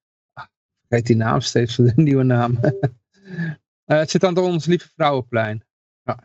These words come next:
Ehm, eh, laat ik eerst even Flevoland doen. Flevoland die heeft een O S V, eh, wervingsdag. En dat is, eh, op de zesde. Zes oktober, dat is vrijdag, hè, als het goed is.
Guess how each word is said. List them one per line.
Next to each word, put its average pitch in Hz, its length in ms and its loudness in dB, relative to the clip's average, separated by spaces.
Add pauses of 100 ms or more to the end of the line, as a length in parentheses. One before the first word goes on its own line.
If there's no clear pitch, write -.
(340)
Ehm, 139 840 2 (420)
eh, 143 180 -2
laat 156 200 0
ik - 60 -6
eerst 180 200 0
even - 160 -6
Flevoland 143 560 0
doen. 185 260 0 (360)
Flevoland 214 500 2
die 202 100 4
heeft 185 200 0
een 175 120 0
O 165 220 2
S - 160 -8
V, - 40 -6
eh, 190 320 2 (560)
wervingsdag. 175 840 0
En 165 120 0
dat 160 200 0
is, 156 720 0 (320)
eh, 143 840 2
op 143 160 0
de 143 80 2
zesde. 117 720 0 (360)
Zes 156 240 -2
oktober, 143 480 0
dat 117 140 0
is 120 140 -8
vrijdag, 127 440 -2
hè, 185 80 -4
als 165 160 -4
het - 80 -20
goed 123 200 -6
is. - 280 -6